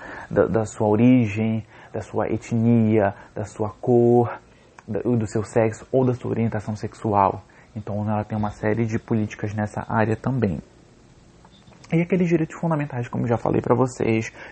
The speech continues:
direito à cultura, direito ao lazer, à educação, que é, são aqueles princípios norteadores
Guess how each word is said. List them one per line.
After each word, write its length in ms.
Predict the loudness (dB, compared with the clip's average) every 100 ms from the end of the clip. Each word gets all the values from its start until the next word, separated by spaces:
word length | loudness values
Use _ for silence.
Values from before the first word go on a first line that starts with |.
| -6
direito 260 | -4 -2
à 40 | -2
cultura, 460 | -2 0 0 2
direito 280 | 0 -6 -4
ao 80 | -2
lazer, 560 | -2 -2 2 2 2 -4 -18 -14
à 160 | -4 0
educação, 840 | 0 -2 -8 -8 -2 0 0 -2 -6 -20 -16
que 100 | -12
é, 140 | -10
são 160 | -8 -6
aqueles 200 | -4 -6
princípios 440 | -4 -4 -4 -4
norteadores 800 | 0 0 -2 -4 0 2 2 0